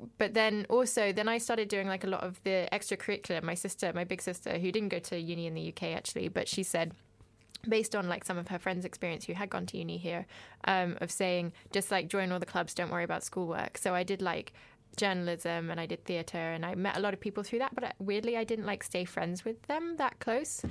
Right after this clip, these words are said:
And really I think the way I joined the, the friendship group from university was actually when we all left and I was living with people in London. And then since, I feel it's really consolidated. I don't know if you guys feel the same way, but I feel like,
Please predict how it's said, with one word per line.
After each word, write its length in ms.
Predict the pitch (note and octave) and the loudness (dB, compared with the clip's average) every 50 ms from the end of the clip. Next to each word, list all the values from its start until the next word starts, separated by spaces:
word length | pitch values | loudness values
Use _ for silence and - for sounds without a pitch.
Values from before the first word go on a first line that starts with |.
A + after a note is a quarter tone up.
| - - - - - - | -4 -6 -10 -10 -2 2
And 460 | - G3+ G3+ G3+ G3+ G3+ G3+ G3+ - - - - | 4 6 6 6 4 2 0 -2 -4 -8 -8 -2
really 320 | G3 G#3+ A#3+ A#3 A3+ G#3 | 2 4 4 6 4 4
I 60 | F#3+ F#3+ | 2 2
think 220 | - G3+ F3+ - | 0 0 0 0
the 80 | F#3+ F#3 | 2 2
way 160 | F#3 F#3 F#3 | 4 4 4
I 100 | F#3 F#3 | 4 2
joined 420 | F3+ F3+ F#3 F3+ F3+ F3+ F3 F3 E3+ | 2 2 2 2 2 2 2 0 0
the, 80 | E3+ - - - - - | -2 -4 -8 -8 -4 -2
the 100 | F3+ E3 | -2 -2
friendship 560 | - - - C4 G3+ G3+ G3+ - G#3+ - - | 0 2 2 2 4 2 2 0 0 -2 0
group 280 | - - - - - - - - - | 0 0 0 0 -2 -6 -12 -10 -4
from 220 | - F#3 E3+ E3+ | -2 0 0 2
university 520 | E3+ F3 E3+ F3 F#3 F#3 F3+ - - - | 0 2 2 2 2 2 0 -2 -2 -2
was 100 | E3+ D#3+ F#3 | -2 0 0
actually 340 | - - - - A#3+ A#3 A3 | 0 0 0 0 0 2 2
when 160 | G#3 G3+ G3 | 2 2 2
we 100 | G3 F#3+ | 2 2
all 120 | F#3 F#3 | 2 2
left 460 | F3+ F3 F3 A3 - - - - - - - - - - - - - | 2 2 2 0 -2 -6 -14 -16 -16 -16 -18 -18 -18 -18 -6 0 4
and 240 | - F#3+ F#3 F3+ | 4 6 6 4
I 140 | F#3 - - | 4 4 2
was 160 | - F#3 F#3 | 2 0 0
living 280 | F#3 F3+ F3+ E3 F3+ F3 | 0 0 0 0 0 0
with 140 | F3+ F#3 F3+ | 0 -2 -2
people 280 | - - F#3+ F3+ - F#3 | -2 -2 -2 0 0 0
in 160 | F3+ F3+ F3+ | 0 2 2
London. 520 | F3+ F3+ F3 F3 F3+ - E3 F3 F3 F3+ - - | 0 0 0 0 0 0 0 -2 -2 -2 -2 -2
And 160 | F#3+ F#3 F#3+ | 0 2 2
then 140 | F#3+ F#3+ F#3+ | 2 0 0
since, 320 | - - G#3+ F#3+ - - | 0 -2 -2 -2 -2 -2
I 60 | G#3 G3 | -2 -2
feel 140 | - G3+ G3 | 0 0 0
it's 160 | F3+ F3+ - | 0 0 0
really 140 | G3 F#3+ F#3+ | 0 0 0
consolidated. 960 | - - F#3 F3+ - F#3+ F#3 F#3 F3+ F#3 - - E3 - - - - - - - - - - - - - - - - - | 0 -2 -4 -2 0 0 0 0 0 -2 -2 -4 -4 -2 -4 -4 -4 -4 -8 -16 -20 -20 -20 -20 -20 -20 -20 -10 -4 0
I 80 | F#3 F#3 | 2 2
don't 160 | F3+ G#3 F3 | 2 2 2
know 100 | F#3+ G3 | 2 0
if 120 | F#3+ F3+ | 0 0
you 80 | - F#3+ | 0 0
guys 240 | F3+ F3+ F3 F3 - | 2 2 0 0 0
feel 120 | - F#3+ | -2 -2
the 80 | E3+ F3 | 0 0
same 220 | - - F3 F3 | 0 -2 0 0
way, 160 | F3+ F3+ E3+ | 0 0 0
but 140 | F3 F3 - | 0 0 -2
I 60 | - | -2
feel 260 | F3 - - F#3 F#3 F3+ | -2 -2 0 0 0 2
like, 340 | F3 E3 E3 - - - | 0 0 -2 -4 -8 -12